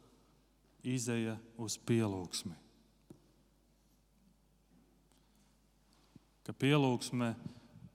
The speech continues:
neapstājas šeit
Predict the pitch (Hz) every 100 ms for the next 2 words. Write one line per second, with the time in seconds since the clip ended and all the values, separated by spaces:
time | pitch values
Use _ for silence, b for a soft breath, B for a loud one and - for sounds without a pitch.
0 | _ _ _ _ _ _ _ _ 120 127
1 | 143 123 - 113 110 104 - 135 127 104
2 | - -